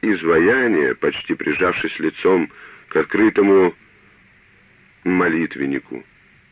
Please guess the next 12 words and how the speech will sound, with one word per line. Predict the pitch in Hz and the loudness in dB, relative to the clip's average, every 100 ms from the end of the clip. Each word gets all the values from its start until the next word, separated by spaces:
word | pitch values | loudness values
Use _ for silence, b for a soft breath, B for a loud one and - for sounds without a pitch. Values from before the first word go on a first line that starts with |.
| _ | _
Донна | 92 113 151 135 113 | -4 0 2 2 0
Жозефа, | 113 110 147 135 71 62 | -4 -2 -2 -2 -4 -4
преклонив | - 85 90 92 95 - | -6 -4 0 2 2 0
на | 90 | 0
минуту | 90 90 82 73 | 2 2 0 -2
колени | 76 87 110 107 104 B B B B | 0 2 2 0 -2 B B B B
перед | 71 71 - | -4 -4 -4
святыми | 71 71 69 69 | -6 -4 -2 -2
дарами | 71 73 87 107 107 104 _ | -2 0 0 2 0 -2 _
в | 90 | -8
главном | 92 95 95 95 95 | -2 0 2 0 0
алтаре | 95 92 90 95 | 0 0 2 0